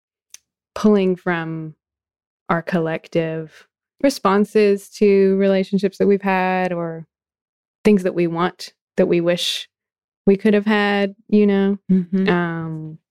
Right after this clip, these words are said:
Speaker 1: but yeah, again, for me, like, it wasn't, not leading with the polyamory. I mean, this relationship between the two leads, Birdie and Lane, is certainly, you know, pulled from all of the <laughs> relationships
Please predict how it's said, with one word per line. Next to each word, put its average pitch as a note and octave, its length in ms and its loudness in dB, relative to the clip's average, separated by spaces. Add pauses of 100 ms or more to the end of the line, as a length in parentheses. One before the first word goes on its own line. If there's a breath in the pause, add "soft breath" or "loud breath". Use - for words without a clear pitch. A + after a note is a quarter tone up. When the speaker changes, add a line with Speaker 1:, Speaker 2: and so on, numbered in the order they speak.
(540)
Speaker 1:
but E3+ 360 -2
yeah, G3 300 0
again, G3+ 280 0
for G3+ 160 -2
me, F#3+ 240 2
like, F3+ 220 -4
it F3 100 -2
wasn't, E3+ 600 -6 (280)
not F#3+ 340 0
leading F3+ 300 2
with F#3 160 0
the F#3+ 80 -2
polyamory. F3+ 640 -2
I E3+ 40 -4
mean, E3 180 -6
this D#3+ 180 -12
relationship D#3+ 580 -4
between D#3 280 -8
the D3 100 -12
two D3+ 440 -4 (920)
leads, E3 640 -2 (420)
Birdie E3 480 -2
and D#3 440 -10 (140)
Lane, D#3+ 360 -2
is D#3+ 160 -6
certainly, D3+ 760 -8
you D#3+ 80 -8
know, C#3+ 260 -14 (420)
pulled D3 340 -4
from D3 460 -8 (540)
all D3+ 300 -2
of D3 120 -12
the D3 100 -4
<laughs> D3+ 80 -4
relationships F#3+ 880 -2